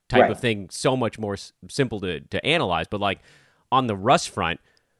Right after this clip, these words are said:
Speaker 1: we know enough about Russ to know that if someone spurns him, which is, I'm sure, how he felt w-, with the K D situation,
Speaker 2: Yeah.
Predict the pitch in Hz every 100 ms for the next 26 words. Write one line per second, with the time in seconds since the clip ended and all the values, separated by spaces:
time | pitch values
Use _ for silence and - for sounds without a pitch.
0 | _ 113 190 202 156 131 127 127 107 90
1 | 101 131 120 104 - - - 135 117 110
2 | 107 104 151 - 214 233 185 127 110 _
3 | _ _ _ - - - 165 175 185 156
4 | 135 107 80 101 - 123 - 107 107 107
5 | - 131 104 107 101 107 - 107 - _
6 | _ 98 95 92 101 98 117 110 165 147
7 | 117 110 98 90 - 92